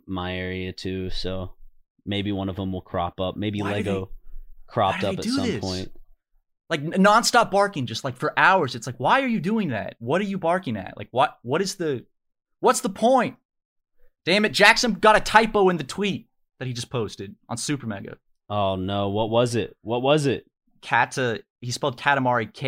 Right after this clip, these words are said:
Speaker 2: A T A M R I. Dude, that boy is riddled with typos on Twitter. <laughs>
Speaker 1: Is he?
Speaker 2: We're
Speaker 1: Well,
Speaker 2: gonna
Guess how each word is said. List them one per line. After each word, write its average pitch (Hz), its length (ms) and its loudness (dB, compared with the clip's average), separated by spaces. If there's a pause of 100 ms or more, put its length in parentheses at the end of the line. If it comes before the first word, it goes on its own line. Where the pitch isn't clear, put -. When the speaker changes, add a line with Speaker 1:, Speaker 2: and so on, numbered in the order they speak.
(160)
Speaker 2:
A 107 140 -6
T 117 300 -6
A 104 180 -4
M 110 280 -4
R 101 320 -2
I. 98 340 -6 (720)
Dude, 127 160 -2
that 160 220 4
boy 127 400 0 (200)
is 104 120 -14
riddled 113 400 -2
with 101 100 -8
typos 98 640 -8
on 104 120 -10
Twitter. 107 280 -6 (580)
<laughs> - 600 -20
Speaker 1:
Is 135 220 2
he? 90 280 -2 (420)
Speaker 2:
We're 131 120 -2
Speaker 1:
Well, 185 80 6
Speaker 2:
gonna 180 60 8